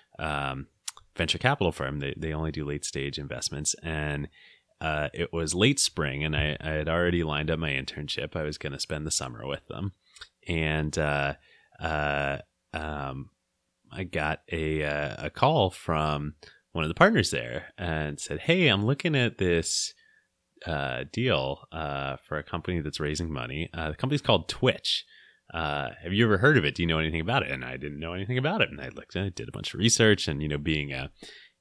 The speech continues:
eager soon to be intern to impress, I thought, "I'm gonna do some research. I'm gonna write up some thoughts,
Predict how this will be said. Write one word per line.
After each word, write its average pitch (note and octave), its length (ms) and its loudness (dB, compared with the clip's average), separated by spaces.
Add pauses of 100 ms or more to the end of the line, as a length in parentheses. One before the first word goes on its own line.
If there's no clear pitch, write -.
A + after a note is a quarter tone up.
eager F#2 640 8 (400)
soon F#2 380 4
to F2 80 0
be D#2 240 2
intern G#2+ 720 6
to - 160 -2
impress, A#2+ 520 6
I C#2+ 120 2
thought, D2+ 180 2
"I'm D2+ 120 2
gonna F2+ 140 6
do D#2+ 140 2
some D2+ 180 -2
research. C3 400 4
I'm E2+ 80 2
gonna C#2+ 100 -4
write D2 180 2
up C#2+ 120 -2
some D2 240 -8
thoughts, G#2 560 4